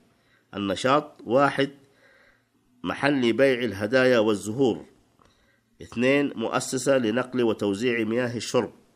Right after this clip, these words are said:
ثلاثة، محل بيع مستلزمات البحر وصيد الأسماك. أربعة،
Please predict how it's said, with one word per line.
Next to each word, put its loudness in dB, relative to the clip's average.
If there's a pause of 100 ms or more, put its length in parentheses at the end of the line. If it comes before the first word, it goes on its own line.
(440)
ثلاثة، 0 (460)
محل -2
بيع 2
مستلزمات -2
البحر -2
وصيد 0
الأسماك. -2 (640)
أربعة، 2